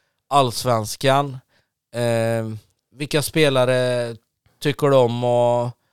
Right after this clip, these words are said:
se på när du går ner och kollar i hallen? Antingen träning tisdag, torsdag eller lördagsmatchen, liksom. Vilka tycker du är toppnamnen i Marbodals A-lag där?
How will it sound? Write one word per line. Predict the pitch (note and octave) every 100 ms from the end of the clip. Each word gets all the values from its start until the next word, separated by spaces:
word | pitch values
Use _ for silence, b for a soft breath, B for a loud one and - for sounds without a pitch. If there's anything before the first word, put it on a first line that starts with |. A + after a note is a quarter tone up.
| _ _ _
se | - D#3 D3+
på | E3 D3 C3
när | B2+
du | C3
går | B2+
ner | B2
och | A2+ A2+
kollar | - B2 A2+ A2+
i |
hallen? | C#3+ C#3+ A#2+ A#2 A#2 A#2 A2+ A#2+
Antingen | B2+ A2+ A#2 C3
träning | E3 D#3 B2+ C3
tisdag, | C#3 B2 -
torsdag | A#2+ B2+ G2+ - A2+
eller | A2+ A2+ A2+ A2 A2 _ _ _ _ -
lördagsmatchen, | B2 C3 G#2+ G#2 A2+ G#2 - A2
liksom. | G#2 - C3+ B2+
Vilka | B2 - C3 A#2+ A#2+
tycker | C3+ - B2
du | C#3
är | D#3+ C#3+ B2+ -
toppnamnen | - C#3+ A#2 B2+ A#2+ G#2 G#2 A2
i | A2 A2
Marbodals | A2 A2+ G#2+ A2+ G#2+ G#2 -
A-lag | G#2+ G2+ G2
där? | F#2